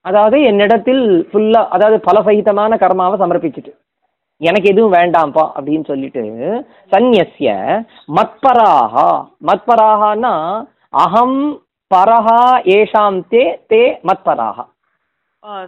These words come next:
Speaker 2: சார், இன்னொரு வாட்டி சொல்லுங்க. அகம்.
Speaker 1: அகம்,
Speaker 2: ஆ.
Speaker 1: இப்ப மத்துன்றது வந்து அந்த இடத்துல ச-, இது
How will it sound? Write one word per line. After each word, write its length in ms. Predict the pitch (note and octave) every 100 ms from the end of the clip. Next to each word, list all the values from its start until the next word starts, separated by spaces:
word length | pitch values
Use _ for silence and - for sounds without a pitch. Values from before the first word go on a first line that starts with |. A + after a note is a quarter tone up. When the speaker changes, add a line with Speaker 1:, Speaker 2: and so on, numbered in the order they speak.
| F#3
Speaker 2:
சார், 220 | G3+ -
இன்னொரு 300 | G3+ G#3+ A#3+
வாட்டி 200 | G#3+ F#3+
சொல்லுங்க. 380 | G#3 G3+ B3+ D4
அகம். 400 | G3+ G#3+ C#4 -
Speaker 1:
அகம், 760 | - C#3 F#3 G3+ C#3+ C3+ A3+ D4+ - G3+
Speaker 2:
ஆ. 100 | G3
Speaker 1:
இப்ப 220 | F3 F3
மத்துன்றது 680 | F3+ A#3 - C#4 B3+ A#3 G#3
வந்து 240 | F#3+ F#3+
அந்த 180 | F3+ F3+
இடத்துல 180 | F3 G3+
ச-, 160 | F#3 -
இது 340 | E3+ G3 D#3